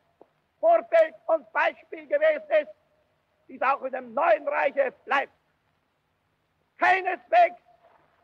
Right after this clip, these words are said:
ist die Aufgabe der S A abgeschlossen. Sie ist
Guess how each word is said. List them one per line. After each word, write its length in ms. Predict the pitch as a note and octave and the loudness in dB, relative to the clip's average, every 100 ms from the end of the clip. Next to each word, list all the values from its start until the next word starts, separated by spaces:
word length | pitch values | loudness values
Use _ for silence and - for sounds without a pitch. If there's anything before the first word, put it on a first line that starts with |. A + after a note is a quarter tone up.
| _ | _
ist 120 | D4 - | -18 -14
die 60 | C#4 | -4
Aufgabe 540 | D#4+ C#4+ - C4+ C#4+ | -2 -2 -2 -2 -2
der 160 | C#4 C#4 | -2 -4
S 60 | - | -2
A 260 | C4+ C4 C4 | -4 -2 -4
abgeschlossen. 680 | - B3 B3+ A#3+ - C4 - _ _ _ _ _ _ _ _ _ _ | -6 -6 -2 -4 -4 -18 -20 _ _ _ _ _ _ _ _ _ _
Sie 60 | E4+ | -20
ist 180 | B3+ | -20